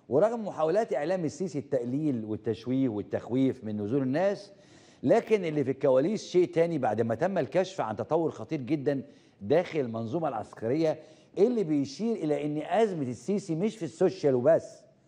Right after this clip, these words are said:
أزمة السيس-، السيسي والغضب امتد إلى دوائر غاية في الخطورة.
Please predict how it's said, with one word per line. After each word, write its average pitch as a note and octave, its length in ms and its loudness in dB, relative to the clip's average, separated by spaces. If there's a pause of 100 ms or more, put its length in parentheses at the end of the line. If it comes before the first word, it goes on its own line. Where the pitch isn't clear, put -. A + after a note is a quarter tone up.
(440)
أزمة D#3+ 320 2
السيس-، D#3 460 -2
السيسي C3+ 600 -4
والغضب D#3+ 540 2 (480)
امتد E3+ 480 0
إلى D3 340 0
دوائر F#3+ 640 2 (160)
غاية F3+ 380 2
في A2+ 80 -8
الخطورة. G#2+ 500 -12